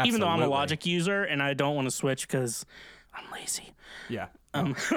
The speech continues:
Speaker 1: <laughs>
Speaker 2: Hey, dude, Lo-, Logic's pretty great. Uh,
Speaker 1: Yeah.
Speaker 2: uh, uh, but, dude, Ableton Live is the bee's knees. Their,
Speaker 1: So, yeah,
Speaker 2: their,
Speaker 1: it's
Speaker 2: their samples on there sound realer than most things I've ever heard.
Speaker 1: Yeah, their stock stuff is
Speaker 2: So
Speaker 1: just
Speaker 2: good.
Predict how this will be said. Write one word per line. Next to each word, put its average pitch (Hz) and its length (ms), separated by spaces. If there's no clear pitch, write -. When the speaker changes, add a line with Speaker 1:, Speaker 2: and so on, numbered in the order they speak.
Speaker 1:
<laughs> 190 260
Speaker 2:
Hey, 175 240
dude, 151 220
Lo-, 120 220
Logic's 156 400
pretty 170 160
great. 180 240
Uh, 135 100
Speaker 1:
Yeah. 127 180
Speaker 2:
uh, 143 60
uh, 120 40
but, 120 440
dude, 120 260
Ableton 120 360
Live 120 240
is 104 380
the 92 320
bee's 104 320
knees. 98 340
Their, 113 140
Speaker 1:
So, 107 120
yeah, 131 240
Speaker 2:
their, 131 80
Speaker 1:
it's 123 80
Speaker 2:
their 135 100
samples 139 400
on 143 120
there 135 200
sound 120 440
realer 113 300
than 104 460
most 101 640
things 98 240
I've 92 160
ever 90 160
heard. 90 240
Speaker 1:
Yeah, 196 160
their 247 180
stock 226 460
stuff 135 280
is 120 180
Speaker 2:
So 151 220
Speaker 1:
just 127 160
Speaker 2:
good. 92 220